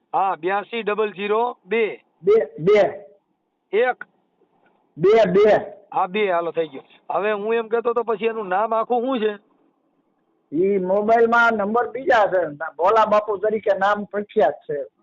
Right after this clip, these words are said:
Speaker 1: બગસરાના?
Speaker 2: હા, બગસરાના. કુકાવાઈ નાકે રહીએ છે.
Speaker 1: બરાબર. હવે કદાચ આ
Speaker 2: એક
Speaker 1: પૈસા, આ પૈસા પાછા
Speaker 2: હમ.
Speaker 1: આપી દઈએ
Speaker 2: હા.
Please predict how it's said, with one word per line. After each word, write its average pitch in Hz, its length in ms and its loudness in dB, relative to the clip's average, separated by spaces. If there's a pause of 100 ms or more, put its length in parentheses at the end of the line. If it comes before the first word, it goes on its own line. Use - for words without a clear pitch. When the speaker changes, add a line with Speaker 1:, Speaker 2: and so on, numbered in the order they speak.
(120)
Speaker 1:
બગસરાના? 214 640 -4 (680)
Speaker 2:
હા, 160 180 -2
બગસરાના. 170 720 -2 (440)
કુકાવાઈ 202 460 2
નાકે 190 460 0
રહીએ 180 280 2
છે. - 140 -16 (800)
Speaker 1:
બરાબર. 127 300 -10 (360)
હવે 160 180 -2
કદાચ 202 400 0
આ 226 40 0
Speaker 2:
એક 220 80 -4
Speaker 1:
પૈસા, 214 460 -2 (300)
આ 185 140 -2
પૈસા 202 340 -4
પાછા 185 300 -2
Speaker 2:
હમ. 202 60 0
Speaker 1:
આપી 254 200 -6
દઈએ 214 240 -2 (920)
Speaker 2:
હા. 175 400 2